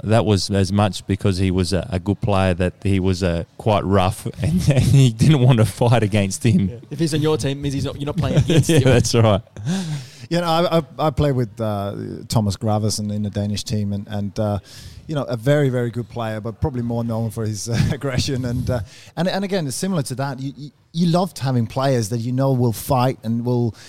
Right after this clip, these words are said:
Speaker 3: you know, do the dirty things and, and, uh, get the tackles in. And, uh, yeah, that, that in-, intimidation as well. It's great to have that, you know, like you, you talked about Popovic in, in the, in the tunnel,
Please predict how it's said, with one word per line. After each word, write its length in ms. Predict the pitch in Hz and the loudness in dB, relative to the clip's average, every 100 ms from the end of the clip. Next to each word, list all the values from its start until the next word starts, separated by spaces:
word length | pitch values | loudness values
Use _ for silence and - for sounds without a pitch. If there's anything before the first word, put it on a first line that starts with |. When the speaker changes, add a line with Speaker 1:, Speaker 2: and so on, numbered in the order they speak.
| - - | -18 -4
Speaker 3:
you 80 | 147 | 0
know, 260 | 131 127 | 2 2
do 260 | 113 156 151 | 0 2 2
the 100 | 135 | 2
dirty 340 | 135 135 135 | 0 -2 -2
things 460 | 120 135 131 131 117 | -6 -4 -4 -4 -6
and, 180 | 120 120 | -8 -8
and, 340 | 120 120 113 | -6 -4 -2
uh, 260 | 117 117 113 | -2 -2 -4
get 280 | 123 151 131 | -2 -2 0
the 80 | 117 | -2
tackles 540 | - 127 - 117 107 | -2 -2 0 -2 2
in. 160 | 120 117 | 2 2
And, 260 | 113 113 | 0 0
uh, 160 | 120 117 - - - 139 | 0 -2 -4 -12 -16 -4
yeah, 160 | 247 | -2
that, 160 | 135 135 | 0 -2
that 160 | 151 156 | -4 -6
in-, 200 | 143 139 | -6 -6
intimidation 760 | 143 131 139 120 131 175 - 123 | -8 -6 -6 -4 -2 -2 0 -2
as 140 | 107 | -2
well. 160 | 143 135 | -2 -4
It's 140 | 120 | -6
great 300 | - 156 190 | -4 -2 -2
to 120 | - | 0
have 200 | 117 117 | 2 2
that, 260 | 117 110 - | 0 -2 -4
you 180 | 135 127 | -2 -2
know, 60 | |
like 240 | 117 123 117 | 0 -2 -2
you, 100 | 135 | -4
you 200 | 127 127 | -4 -4
talked 260 | 139 123 | -2 0
about 180 | 127 - | -2 -2
Popovic 440 | 131 - 110 113 | -4 -4 -4 -4
in, 120 | 113 113 - - | -4 -6 -10 -12
in 140 | 123 127 | -6 -4
the, 100 | 110 | -4
in 100 | 117 | -4
the 80 | 113 | -2
tunnel, 500 | - 127 123 113 | 0 2 4 2